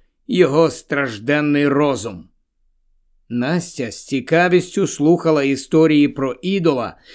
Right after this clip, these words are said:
з точки зору Ксьондза і оцінювала їх. Врешті, як розповідав мені знайомий, наука взяла гору над містикою.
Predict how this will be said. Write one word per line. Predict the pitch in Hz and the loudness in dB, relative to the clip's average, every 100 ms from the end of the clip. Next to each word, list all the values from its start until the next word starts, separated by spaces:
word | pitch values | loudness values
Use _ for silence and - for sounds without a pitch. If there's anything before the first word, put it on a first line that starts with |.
| - | -18
з | - - | -14 -4
точки | 147 156 143 - 170 | 0 0 0 2 2
зору | 117 135 135 147 | 2 0 0 -2
Ксьондза | - - 196 135 107 90 - _ _ _ _ | -4 -2 -2 -2 -6 -10 -18 _ _ _ _
і | 151 | 4
оцінювала | 196 208 - 214 120 101 98 113 | 4 4 2 0 0 -4 -6 -6
їх. | 131 120 - _ _ _ _ _ _ _ _ - | -4 -6 -8 _ _ _ _ _ _ _ _ -14
Врешті, | 95 147 202 - - 190 185 156 - _ _ _ _ | -2 2 2 0 4 4 4 0 -6 _ _ _ _
як | - 127 165 156 | 0 4 4 4
розповідав | 160 156 160 160 156 160 170 156 | 4 2 2 2 2 4 4 4
мені | 147 147 | 2 2
знайомий, | 131 131 123 151 180 175 156 127 - _ _ _ 127 | 0 0 2 4 4 2 0 -2 -10 _ _ _ 2
наука | 170 208 226 214 190 | 4 6 6 6 4
взяла | 139 190 185 185 | 4 4 4 4
гору | 135 196 151 | 6 6 6
над | 127 131 131 | 2 0 2
містикою. | 160 131 - 107 101 85 | 0 -2 -8 -10 -10 -10